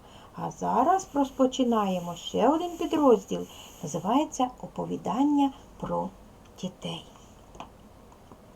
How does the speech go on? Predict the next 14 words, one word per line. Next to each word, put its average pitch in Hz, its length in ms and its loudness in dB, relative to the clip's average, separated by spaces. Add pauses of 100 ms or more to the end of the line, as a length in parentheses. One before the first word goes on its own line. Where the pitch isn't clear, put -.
(1500)
Про 370 180 0
що 330 240 4
йди-, 202 180 2
йтиметься 196 680 0
у 180 80 -4
творах 175 480 -4
розділу? 175 560 -6 (500)
Як 190 240 2
ви 95 80 -4
думаєте? - 480 -12 (800)
Правильно, 320 680 -4
про 208 200 -2
життя 262 640 -2 (120)
дітей. 214 580 -6